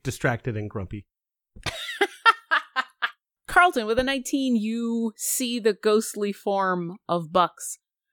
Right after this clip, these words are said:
Speaker 2: swoop on silent wings off into the darkness, eventually leaving the range of your dark vision and disappearing into the night. Jonathan, you feel him leave that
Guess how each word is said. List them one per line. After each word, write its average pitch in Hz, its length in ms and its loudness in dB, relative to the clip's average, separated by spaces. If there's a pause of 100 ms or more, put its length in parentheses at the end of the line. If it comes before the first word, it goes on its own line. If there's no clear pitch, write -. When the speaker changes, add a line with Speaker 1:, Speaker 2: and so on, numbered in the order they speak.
(120)
Speaker 2:
swoop - 840 -4
on 185 180 2
silent 185 520 2
wings 175 420 2 (240)
off 180 260 4 (100)
into 180 840 2
the 170 80 -2
darkness, 165 640 0
eventually 196 540 4
leaving 220 760 4 (420)
the 196 160 4
range 196 500 0
of 165 120 0
your 170 200 0
dark 175 340 2
vision 143 520 -4 (440)
and 170 280 4
disappearing 185 640 2
into 165 240 -2
the 160 100 -2
night. - 320 -6 (640)
Jonathan, 180 600 2 (180)
you 202 200 4
feel 196 420 -2
him 170 300 0
leave 170 300 -2
that 156 320 4